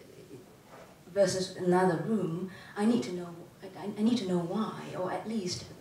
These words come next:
there must be a context for it. Otherwise, you're always an imposter. If not, at best, you're an actor. I think at some point in my life, especially, well, even when I was writing my first book, to some extent, um, I was,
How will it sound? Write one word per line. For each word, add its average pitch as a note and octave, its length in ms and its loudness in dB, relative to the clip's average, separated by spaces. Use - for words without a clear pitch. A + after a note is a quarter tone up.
there F#3 80 -8
must G#3 240 -2
be F3 60 -6
a D#3 60 -4
context - 680 -12
for - 140 -14
it. - 240 -18
Otherwise, G#3 480 2
you're F#3 120 2
always G3 280 0
an F3+ 140 2
imposter. - 500 -6
If G3 120 -8
not, G3 360 4
at - 220 -8
best, F#3+ 400 -4
you're F3 120 -2
an E3+ 100 -2
actor. F3+ 420 -6
I B3 100 -4
think E4+ 260 -2
at - 120 -4
some G#3+ 200 -4
point F#3+ 260 -8
in F3 80 -6
my E3+ 180 -4
life, D#3+ 360 -4
especially, F#3 680 -6
well, A#3 180 -10
even C4+ 220 -2
when A3 120 2
I G3+ 60 0
was F#3 160 -4
writing F#3 380 -6
my F3 120 -6
first F3+ 300 -6
book, D#3 360 -4
to A3+ 80 -8
some C#4+ 180 -2
extent, G#3 800 -2
um, F3 480 -8
I - 120 -6
was, - 320 -2